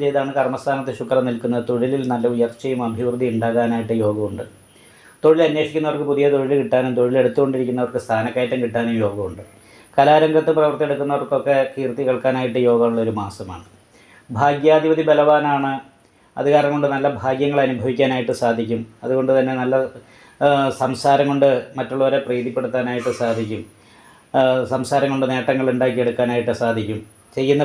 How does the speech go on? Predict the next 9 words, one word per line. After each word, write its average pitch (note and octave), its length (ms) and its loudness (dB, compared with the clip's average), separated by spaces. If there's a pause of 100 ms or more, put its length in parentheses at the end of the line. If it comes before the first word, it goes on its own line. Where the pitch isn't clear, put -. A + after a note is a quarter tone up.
പ്രവൃത്തി B2+ 400 0
നിപുണതയോടുകൂടി B2 640 0 (100)
ചെയ്യാനായിട്ട് A#2 600 0
സാധിക്കും. G2+ 360 -6 (520)
അപ്പോൾ D#3 120 4 (100)
ഏത് E3+ 200 2
രീതിയിൽ F#3 320 2
നോക്കിയിട്ടുണ്ടെങ്കിലും E3 560 0 (120)
സാമ്പത്തികമായ D#3 680 2